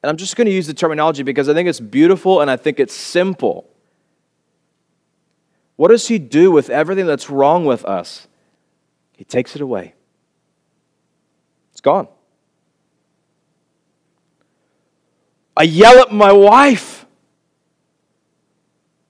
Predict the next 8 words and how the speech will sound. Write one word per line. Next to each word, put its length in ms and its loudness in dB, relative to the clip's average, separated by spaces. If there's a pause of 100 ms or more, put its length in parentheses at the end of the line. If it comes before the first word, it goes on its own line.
(520)
It's 180 -2
sin. 600 2 (1600)
Stop. 960 -2 (920)
Jesus 800 0 (300)
can 200 2
take 320 2
that 160 6
away. 460 4